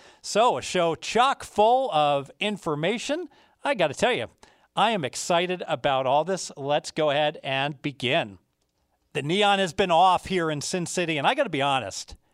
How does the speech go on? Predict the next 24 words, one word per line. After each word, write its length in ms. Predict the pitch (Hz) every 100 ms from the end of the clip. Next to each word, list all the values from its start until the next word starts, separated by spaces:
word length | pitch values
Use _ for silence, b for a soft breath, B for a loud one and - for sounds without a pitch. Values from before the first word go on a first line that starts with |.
| _ _ _ _
it 180 | 175 220
has 200 | 196 160
been 240 | - 175 170
a 160 | 127
rough 480 | 113 113 160 190 -
go 460 | 160 143 139 139 -
for 360 | - 147 139 143
Las 440 | 131 135 139 -
Vegas. 520 | 131 135 135 143 - B B -
Our 160 | 175
city's 420 | 180 214 185 165
been 180 | - 139
hit 420 | 101 - 185 - b b b b _ -
by 460 | 156 165 185 208 170
the 120 | 143
covid 400 | - 165 175 170
shutdowns 640 | - 175 - 175 160 151 B B
as 180 | 151 127
much, 240 | 156 165 170
I 80 |
think, 220 | 143 170 131
as 120 | 131 -
any 180 | 175 170
city 540 | - 175 151 143 131